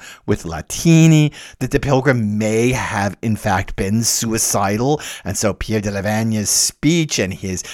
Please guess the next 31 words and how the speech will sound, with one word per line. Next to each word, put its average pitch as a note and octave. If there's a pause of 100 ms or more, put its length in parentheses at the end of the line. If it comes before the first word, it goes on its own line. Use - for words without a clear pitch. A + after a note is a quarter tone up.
(180)
whole C3
gravitational G2+
well A#2
is F#2+
the -
pilgrim's C#3+
gravitational C#3
well B2+
in A#2
a A2+
wood. B2+ (380)
That B2
whole D3+
idea G2+
that D2+
the, F#2
the F#2
pilgrim G#2
repeats -
the A#2
sins A#2
that G#2
are G2+
going G#2+
on, B2 (300)
well, F#3
maybe F3
that's G3+
going F#3
on F#3+
here. G#3